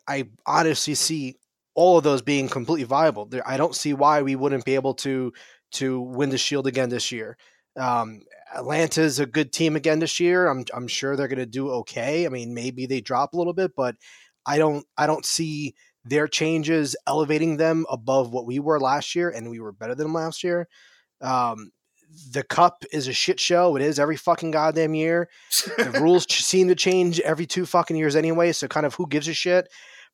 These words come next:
Speaker 1: But with the rule changes, if anything, it's kind of in our favor because, you know, if we do finish on top, that means all of the playoff games are at home, and we are unbelievable at home, and I don't see why that would change.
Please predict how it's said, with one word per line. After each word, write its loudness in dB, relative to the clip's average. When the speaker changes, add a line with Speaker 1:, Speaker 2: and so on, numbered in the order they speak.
Speaker 1:
But 6
with 2
the 4
rule 4
changes, 2
if -6
anything, 4
it's -2
kind -2
of -2
in -6
our 0
favor 0
because, -2
you -2
know, -4
if -6
we -6
do -6
finish -4
on -2
top, -2
that -4
means -6
all 4
of 2
the -2
playoff 0
games -4
are 4
at -4
home, 2
and -12
we -4
are -2
unbelievable 0
at -4
home, -12
and -8
I -2
don't -2
see -6
why 2
that -2
would -12
change. -6